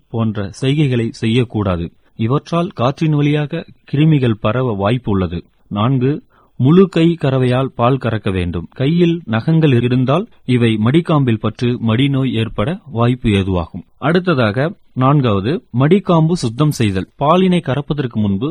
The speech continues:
மடிக்காம்பினை எவ்வாறு சுத்தம் செய்தல் வேண்டும்? பசுவின் மடியை பால் கறப்பதற்கு முன் சுத்தமான நீரால் கழுவி பின் கிருமி நாசினி, அதாவது பொட்டாசியம் பெர்மாங்கனேட், அயோடோஃபோர் ஒரு சதவீதமும் குளோரோஹெக்சிடின் ஜீரோ புள்ளி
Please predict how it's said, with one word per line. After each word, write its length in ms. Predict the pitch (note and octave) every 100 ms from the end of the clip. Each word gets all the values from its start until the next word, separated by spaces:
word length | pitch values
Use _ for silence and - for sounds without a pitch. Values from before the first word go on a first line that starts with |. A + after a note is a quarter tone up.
| - _ A#2
மடிக்காம்பினை 640 | C3+ F3 D#3+ C3 A#2 C#3+ -
எவ்வாறு 400 | A2+ A#2+ C#3 D#3
சுத்தம் 300 | G#2+ A#2+ D3
செய்தல் 280 | B2 A2 G#2
வேண்டும்? 320 | F2 E2+ E2
பசுவின் 500 | - D3+ G3 G3 F#3+
மடியை 380 | C#3 C#3 D#3 B2 F#2+ _
பால் 280 | - C#3 F#3+
கறப்பதற்கு 580 | E3+ D#3 D3+ C#3 A#2+ A#2
முன் 220 | A2 A2+ - -
சுத்தமான 680 | - C3+ D3 F3 D#3+ D#3 D3
நீரால் 380 | B2+ B2 B2+ A#2
கழுவி 400 | G#2+ A2+ B2+ G3 -
பின் 220 | C3+ B2+ A#2+ _
கிருமி 340 | - D3+ F#3 E3
நாசினி, 440 | C3 A#2+ A2+ G2+ F2+ -
அதாவது 480 | A#2+ B2 B2+ G#2 C3+ D#3
பொட்டாசியம் 640 | A#2 - E3 D#3+ F3+ D#3
பெர்மாங்கனேட், 640 | A#2+ C3+ C#3 B2 A#2 G2+ - _ -
அயோடோஃபோர் 640 | A#2+ D#3 E3 - C3 - _
ஒரு 260 | A2+ C3+ C#3+
சதவீதமும் 640 | B2+ B2 A2 G2 D3 A3+ -
குளோரோஹெக்சிடின் 1000 | D3 E3+ F3 E3+ C3 - D3+ C#3 C3 G2+ -
ஜீரோ 320 | C3+ D#3+ F#3
புள்ளி 380 | F3 C#3 C#3 D3